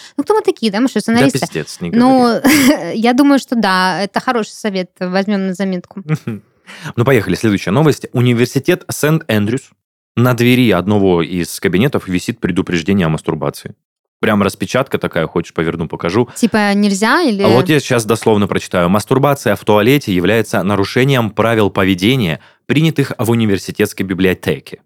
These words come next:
Speaker 2: Недавно отремонтированные полы не рассчитаны на сперму".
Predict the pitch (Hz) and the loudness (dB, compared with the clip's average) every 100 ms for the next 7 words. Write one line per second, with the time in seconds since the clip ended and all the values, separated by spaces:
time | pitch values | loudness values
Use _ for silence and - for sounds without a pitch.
0 | - 127 139 170 180 147 135 131 127 156 | -2 2 2 2 2 0 2 0 2 2
1 | 143 120 113 120 120 151 135 127 123 180 | 2 2 0 2 4 4 4 2 0 0
2 | 160 135 127 127 - 127 90 78 67 - | 2 2 2 -2 -2 0 0 0 -8 -12